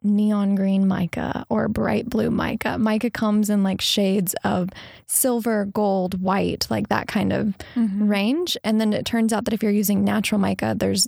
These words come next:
Speaker 1: this risk of cross-contamination. So, or not cross-contamination. What's the word? Contamination of other minerals.
Speaker 2: Uh-huh.
Speaker 1: Um, that could be present, which wouldn't be good. So most of it is synthetic mica. And then the way they
Speaker 2: Oh.
Speaker 1: color it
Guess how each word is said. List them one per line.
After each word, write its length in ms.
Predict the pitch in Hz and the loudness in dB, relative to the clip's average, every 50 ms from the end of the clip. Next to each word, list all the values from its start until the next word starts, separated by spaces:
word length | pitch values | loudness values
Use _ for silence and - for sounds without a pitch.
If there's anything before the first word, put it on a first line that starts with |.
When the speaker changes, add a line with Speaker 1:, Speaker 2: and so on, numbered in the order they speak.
| - - | -2 -4
Speaker 1:
this 260 | - 104 98 - - | -2 -2 -2 0 0
risk 300 | - 190 208 - - 208 | 0 0 0 0 0 -2
of 100 | 190 - | -4 -2
cross-contamination. 760 | - - 214 180 - - 196 - 202 202 214 220 - 233 220 | -2 -2 -2 -2 -2 -2 -2 0 0 0 2 0 0 0 0
So, 240 | - 208 208 196 185 - - | 0 0 0 0 -2 -4 -4
or 180 | 208 208 - - | -4 -4 -2 0
not 160 | 208 202 - | -2 -2 -2
cross-contamination. 760 | - - - - - 233 - - 269 262 220 - - - 226 - - - | -4 -8 -8 -6 -4 -6 -6 -4 -2 -2 -2 -4 -4 -10 -12 -14 -14 -8
What's 160 | - 220 - - | -4 -2 0 0
the 80 | 269 | 0
word? 220 | 262 - 254 220 - - | -2 -2 -2 -4 -4 0
Contamination 800 | - 233 - 220 208 196 202 214 240 208 - - 262 254 254 - _ - | 0 0 2 2 0 2 2 2 0 0 0 0 0 0 0 -2 _ -6
of 120 | - 220 202 | -4 -2 0
other 160 | 202 196 196 | 0 0 0
minerals. 480 | 196 196 202 202 247 240 233 - - | 0 0 0 0 0 0 0 -2 -2
Speaker 2:
Uh-huh. 200 | 233 208 226 226 214 - - - - - - - - - | -2 -2 -2 -2 -4 -6 -10 -12 -10 -10 -12 -12 -12 -8
Speaker 1:
Um, 500 | - 226 233 220 214 208 196 196 202 208 - - - - - - - - - _ _ _ _ _ | -4 -2 0 0 2 2 2 2 0 0 -2 -6 -20 -10 -10 -10 -10 -10 -20 _ _ _ _ _
that 140 | - 226 220 | -4 -2 -2
could 100 | - 220 | 0 -2
be 100 | 220 214 | -2 -2
present, 520 | - - - 285 294 302 330 - - 262 - | -2 -2 -2 -2 0 0 0 -2 -2 -6 -4
which 240 | 233 233 - - - | -6 -4 -4 -2 -2
wouldn't 240 | 220 196 - 208 202 | -2 0 0 0 0
be 80 | 202 190 | 0 -2
good. 300 | 208 277 269 262 240 - | -2 0 0 0 0 0
So 140 | - 220 | 0 2
most 300 | 214 214 220 226 - - | 2 2 0 0 0 -2
of 100 | 220 196 | 0 0
it 100 | 202 185 | 0 2
is 300 | 185 180 180 202 - - - | 2 0 0 0 -2 -2 0
synthetic 500 | - - 214 190 208 - 269 262 247 - | 0 2 2 2 2 0 0 -2 0 0
mica. 520 | 220 233 226 233 - 247 247 240 226 254 _ - | 0 0 0 0 0 0 -2 -2 -2 -4 _ -6
And 140 | 240 233 233 | -2 0 2
then 100 | 233 226 | 2 2
the 80 | 226 220 | 2 2
way 300 | 220 220 214 233 240 233 | 2 2 2 0 0 0
they 140 | 269 262 | 0 -2
Speaker 2:
Oh. 40 | 226 | -2
Speaker 1:
color 400 | - - - 294 311 311 277 - | -4 -8 -4 -2 0 0 0 0
it 240 | 131 247 247 - | 0 0 0 -2